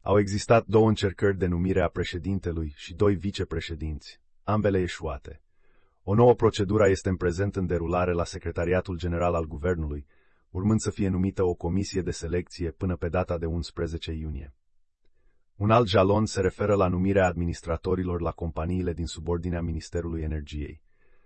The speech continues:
Pentru acest jalon a fost suspendată suma de două sute douăzeci și șapte milioane de euro.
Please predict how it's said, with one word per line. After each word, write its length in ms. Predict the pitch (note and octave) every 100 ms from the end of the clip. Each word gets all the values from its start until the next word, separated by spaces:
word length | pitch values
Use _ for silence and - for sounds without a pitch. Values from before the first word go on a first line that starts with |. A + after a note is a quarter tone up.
| _
Pentru 260 | - G2 G2
acest 260 | F#2 B2 G#2+
jalon 420 | G2+ F#2+ G2 G#2
a 80 | F2
fost 300 | - G2+ -
suspendată 640 | - - F2+ E2+ F#2 F#2
suma 380 | F2 G2 F#2+ F2
de 100 | E2
două 280 | D2+ G2 F#2
sute 300 | - F#2+ F2
douăzeci 440 | E2 F2+ F2 F2+
și 140 | -
șapte 420 | E2+ - F2+ - E2+
milioane 440 | E2 D#2 D#2+ D#2+
de 120 | D2+
euro. 440 | D#2+ D#2 D2 -